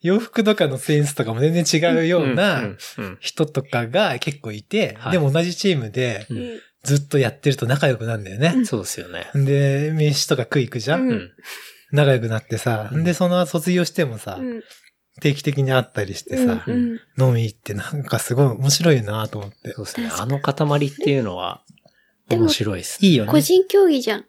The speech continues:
Speaker 3: 剣道は。
Speaker 2: そう、個人競技だけど、剣道はあの、こう、一対一で戦うのもあるし、まあ、一対一なんだけど、こう、
Speaker 1: あ、
Speaker 2: 五人組になって団体
Speaker 1: 団体のね。
Speaker 2: 戦っていうのがあるんだよ。
Speaker 3: あ、そうなの？
Speaker 2: うん。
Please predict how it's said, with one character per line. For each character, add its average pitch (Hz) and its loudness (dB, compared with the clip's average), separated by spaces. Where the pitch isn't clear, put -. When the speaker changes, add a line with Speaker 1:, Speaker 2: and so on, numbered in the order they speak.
Speaker 3:
剣 240 0
道 220 -4
は。 - -10
Speaker 2:
そ - 2
う、 131 0
個 - -2
人 208 0
競 247 2
技 156 4
だ 117 2
け 117 -4
ど、 127 0
剣 220 0
道 147 2
は 107 2
あ 98 0
の、 104 -4
こ 113 -4
う、 - -18
一 - -6
対 208 2
一 180 -4
で 170 4
戦 139 2
う 143 4
の 127 4
も 113 0
あ 104 -4
る 95 -10
し、 143 0
ま 196 4
あ、 - 6
一 147 0
対 - 0
一 220 -4
な 196 0
ん 185 -2
だ 180 0
け 165 -2
ど、 180 0
こ 143 0
う、 123 -2
Speaker 1:
あ、 - -2
Speaker 2:
五 131 2
人 175 2
組 180 2
に 180 2
な 175 2
っ - 2
て 139 2
団 135 2
体 175 0
Speaker 1:
団 170 0
体 180 0
の 175 4
ね。 170 -6
Speaker 2:
戦 - -16
っ - -20
て 202 0
い 180 4
う 151 2
の 120 0
が 92 -8
あ 127 0
る 104 -8
ん 82 -16
だ - -20
よ。 - -20
Speaker 3:
あ、 262 -12
そ - -6
う 349 2
な 285 -6
の？ 240 -12
Speaker 2:
う 123 2
ん。 98 -2